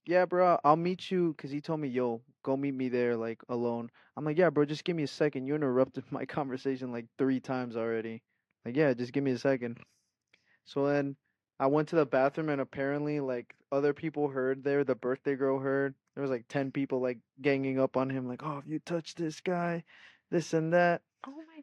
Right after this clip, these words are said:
Speaker 1: And he's like,
Speaker 2: goodness.
Speaker 1: "No, I just wanted to talk." So he got, he got scared of,
Speaker 2: Of
Speaker 1: like,
Speaker 2: course
Speaker 1: the
Speaker 2: he
Speaker 1: ten
Speaker 2: did.
Speaker 1: people. But I had, I had, like, this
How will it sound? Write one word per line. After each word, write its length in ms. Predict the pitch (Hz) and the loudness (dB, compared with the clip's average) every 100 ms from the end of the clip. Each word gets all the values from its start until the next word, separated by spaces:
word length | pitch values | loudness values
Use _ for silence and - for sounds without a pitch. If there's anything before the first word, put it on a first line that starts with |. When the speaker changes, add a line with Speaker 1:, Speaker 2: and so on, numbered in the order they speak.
| - | -4
Speaker 1:
And 120 | 170 | 0
he's 120 | 208 196 | 2 2
like, 100 | 165 | 2
Speaker 2:
goodness. 40 | 202 | 0
Speaker 1:
"No, 60 | 202 | -2
I 100 | 185 | -2
just 200 | 190 - | -4 -2
wanted 240 | 196 190 | -2 -2
to 60 | 170 | -6
talk." 460 | 180 214 190 165 - _ _ _ _ _ _ _ _ _ | -6 -2 -2 -4 -14 _ _ _ _ _ _ _ _ _
So 100 | 165 | -2
he 60 | 160 | 2
got, 140 | 160 | 4
he 140 | 156 | 2
got 180 | 160 135 | 2 2
scared 560 | - - 175 170 131 - _ | 0 0 0 2 -2 -6 _
of, 120 | 143 | -10
Speaker 2:
Of 20 | 135 | -6
Speaker 1:
like, 140 | 151 | -6
Speaker 2:
course 80 | 208 | -4
Speaker 1:
the 80 | 165 | -4
Speaker 2:
he 100 | 180 | 0
Speaker 1:
ten 180 | 170 160 | 0 -2
Speaker 2:
did. 60 | |
Speaker 1:
people. 420 | 175 175 160 147 - _ - - | -4 -4 -4 -4 -6 _ -20 -6
But 160 | 156 180 | 6 6
I 80 | 175 | 6
had, 200 | 196 196 156 | 2 -2 -2
I 80 | |
had, 220 | 170 196 185 | -4 -4 -6
like, 220 | 156 135 | -6 -6
this 240 | 151 - | -10 -12